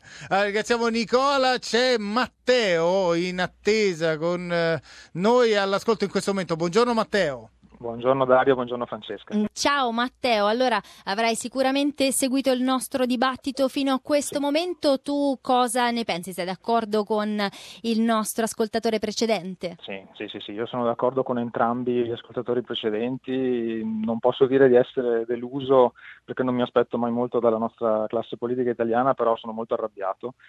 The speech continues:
Speaker 2: perché invece di aumentare la nostra rappresentanza ancora una volta la, la diminuiscono, mi sembra, mi sembra davvero illogico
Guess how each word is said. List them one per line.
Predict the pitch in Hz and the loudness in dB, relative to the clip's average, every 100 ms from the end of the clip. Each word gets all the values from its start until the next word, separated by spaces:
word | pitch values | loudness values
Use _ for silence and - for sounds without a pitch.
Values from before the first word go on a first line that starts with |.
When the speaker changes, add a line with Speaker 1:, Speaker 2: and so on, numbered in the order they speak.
| - _ | -20 _
Speaker 2:
perché | - - 117 | -18 -10 -6
invece | 113 127 139 | -2 0 -2
di | 120 120 | -2 0
aumentare | 120 120 120 127 117 117 117 107 107 107 | 0 0 -2 0 2 0 -2 -4 -4 -6
la | 101 101 | -8 -8
nostra | 101 - 107 | -8 -8 -8
rappresentanza | 104 110 113 117 104 101 113 | -8 -12 -14 -8 -6 -6 -6
ancora | 107 - 110 | -8 -4 -4
una | 107 | -4
volta | 104 101 - 104 | -4 -4 -2 -4
la, | 92 | -4
la | 92 107 | -8 -12
diminuiscono, | 117 117 107 104 - 107 | -12 -10 -12 -14 -10 -10
mi | 101 | -10
sembra, | - 95 101 | -20 -18 -16
mi | 101 | -14
sembra | 117 113 | -6 -2
davvero | 110 110 117 117 117 113 | -2 0 0 4 2 0
illogico | 135 135 127 120 127 131 139 139 | -2 2 4 4 2 -2 2 2